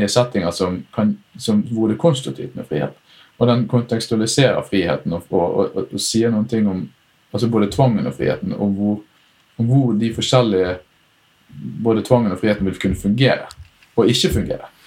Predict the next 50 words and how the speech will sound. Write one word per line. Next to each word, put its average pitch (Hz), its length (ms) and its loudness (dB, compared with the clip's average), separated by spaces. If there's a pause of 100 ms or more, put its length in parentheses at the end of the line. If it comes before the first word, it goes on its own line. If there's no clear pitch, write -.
(140)
Det 156 240 4
å 113 80 0
også 131 240 -6
tenke 131 320 2
storsystem 117 640 -2
som 95 160 -2
lærer 110 320 4
er 92 80 -2
vanskelig, 147 480 -2
det 139 80 2
å 127 60 2
også 131 140 -6
tenke 127 240 -2
småsystem 101 600 -4
som 90 240 -4
organisator 95 680 0
er - 80 -2
vanskelig. - 380 -6
Så - 180 4 (920)
jeg 135 200 2
har 131 80 4
på 131 80 -2
en 127 80 2
måte 135 160 0 (320)
tatt 131 220 2 (380)
begge 113 280 2
perspektivene 98 760 -2
og, - 420 -4
og 101 240 -2
vist 101 260 0
hvordan 95 260 0
det 92 200 0
kan, 80 160 -2 (340)
kan 92 200 -4
forenes 98 440 -2 (180)
på 98 100 2
en 98 100 2
bedre 90 200 4
måte - 220 -4
enn 87 80 -2
det 85 100 -4
kan 87 140 -2
i 80 60 -2
dag. - 140 -4
Så 117 120 0 (520)
jeg 120 120 -2
håper 135 240 0
at 131 80 -6
folk, 135 240 -2
eh, 101 220 0